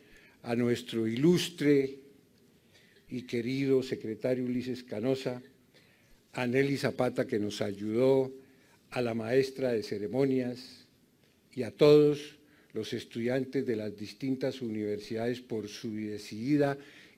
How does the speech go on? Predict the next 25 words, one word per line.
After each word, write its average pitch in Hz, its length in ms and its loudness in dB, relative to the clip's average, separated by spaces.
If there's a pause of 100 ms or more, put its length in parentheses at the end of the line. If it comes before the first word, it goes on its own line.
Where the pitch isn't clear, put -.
(140)
y 127 160 -6
vital 139 640 -2
colaboración 120 960 -2 (380)
para 113 240 -2
el 110 120 -2
éxito 120 560 -2
de 104 100 0
este 107 240 -6
congreso, 120 720 -4 (720)
especialmente 127 960 0
La 113 160 -2
Libre 131 460 2
y 104 100 0
San 98 240 -8
Buenaventura. 101 800 -2
Los 98 180 -10
estudiantes 135 840 0 (420)
de 110 100 2
la 107 140 -2
logística 131 880 -2 (180)
son 139 320 8
de 135 100 6
estas 127 300 2
dos 143 240 8
universidades, 123 1080 2